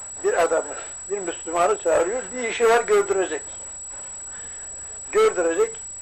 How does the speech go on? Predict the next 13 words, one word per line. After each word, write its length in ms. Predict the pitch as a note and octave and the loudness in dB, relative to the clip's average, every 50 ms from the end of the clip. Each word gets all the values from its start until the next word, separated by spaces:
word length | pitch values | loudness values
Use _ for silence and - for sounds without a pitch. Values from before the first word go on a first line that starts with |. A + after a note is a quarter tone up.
| - - - - - - - - - G2 G2 - - - - - - - A5 - - - - - - - - | -14 -14 -14 -14 -14 -14 -14 -14 -14 -14 -14 -14 -14 -14 -14 -14 -12 -12 -12 -12 -12 -12 -12 -12 -12 -2 2
Gördürdükten 760 | A3 A#4 A4+ A4+ G#4+ G#4 G4+ G4 F#4+ - - - D4+ - - - | 4 4 4 4 2 0 -2 -4 -4 0 2 4 4 4 2 0
sonra 380 | E3 D#3+ D#3 E3 F#3+ G#3+ G#3+ G#3+ - - - - - - - - - - - - - - - - - - - - - - - - - - - - | 0 2 4 6 6 4 4 2 -4 -10 -14 -14 -14 -14 -14 -14 -14 -14 -14 -14 -14 -14 -14 -14 -14 -14 -14 -14 -14 -14 -14 -12 -12 -12 -10 -8
gidiyor 380 | - A3 A#3+ G#3 A3+ G#3+ F#3 E3+ | -6 -4 -2 2 4 6 6 6
adam. 240 | D#3+ - - - - - - - - - - - - - F#2 G2 G#2 G2+ - - - - - - - - - - - - - - | 4 2 0 -2 -6 -6 -10 -14 -14 -14 -14 -14 -12 -12 -14 -12 -12 -14 -14 -14 -14 -14 -12 -12 -12 -12 -12 -12 -12 -12 -8 -4
Ona 260 | E3 F3 G#3 A3 G3+ - | 0 2 4 4 4 4
kapıyı 480 | G3+ G3+ G3+ G3+ - A3+ B3 B3+ A#3+ | 4 4 4 4 4 4 4 6 6
açıyor, 760 | G#3 G#3 G3 G3 - F#3+ A#3 C4 C#4 - - - - - - - - - - - - - - - - - - - - - - - - - - - - - | 6 4 4 2 0 0 2 2 2 0 -4 -8 -14 -14 -14 -14 -14 -14 -16 -14 -16 -14 -14 -14 -14 -14 -14 -14 -14 -14 -14 -14 -12 -12 -12 -12 -8 -4
kendisi 440 | - E3 E3+ E3+ - - G#3+ G3+ - | 0 0 0 0 -2 -6 -10 -8 -6
çıkmıyor. 600 | - A#3 - - - F#3+ D#3+ C#3+ - - - - - - - - - - - - - - - - - - - - - - - - | -6 -6 -6 -6 -6 -6 -6 -6 -6 -8 -10 -12 -14 -14 -14 -14 -14 -14 -14 -12 -12 -12 -12 -12 -12 -12 -12 -12 -12 -12 -8 -4
O 120 | E3+ E3+ | -4 -4
gelen 360 | E3 - F#3 G3 G3+ A3+ A3+ G#3+ | -2 2 2 4 6 6 6 6
adam 340 | G#3+ G3 F#3 F#3 F3 E3 - | 6 6 6 6 4 4 0
çıkarken 680 | - - G3 - - A3+ A#3 A3+ - - A3 A3+ A3 | -4 -6 -4 2 4 4 4 4 4 4 4 4 2